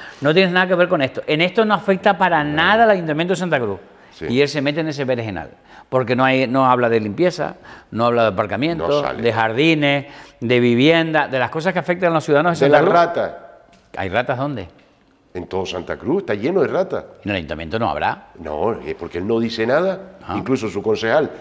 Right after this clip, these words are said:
Speaker 2: dice que los vecinos, entre comillas, son unos cochinos.
Speaker 1: ¿El concejal de la Cuca?
Speaker 2: Ese mismo.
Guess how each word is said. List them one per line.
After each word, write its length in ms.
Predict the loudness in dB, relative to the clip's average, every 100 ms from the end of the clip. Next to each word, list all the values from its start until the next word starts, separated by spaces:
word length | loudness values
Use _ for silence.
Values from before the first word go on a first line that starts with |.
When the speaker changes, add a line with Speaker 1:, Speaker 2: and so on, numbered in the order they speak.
| -10
Speaker 2:
dice 240 | -8 -4 -4
que 80 | 0
los 160 | 0
vecinos, 360 | -2 -2 -2 -2 -8 -14 -8
entre 480 | -8 -10 -12 -10
comillas, 360 | -8 -2 0 -2
son 120 | -4
unos 180 | -4 -2
cochinos. 480 | -2 -4 -4 -4 -6 -10 -20 -12 -6
Speaker 1:
¿El 120 | -2
concejal 400 | -2 -2 0 2
de 60 |
la 140 | 0 0
Cuca? 320 | -2 -2 -6 -12 -16
Speaker 2:
Ese 340 | -4 -2 0 -2
mismo. 260 | -2 -8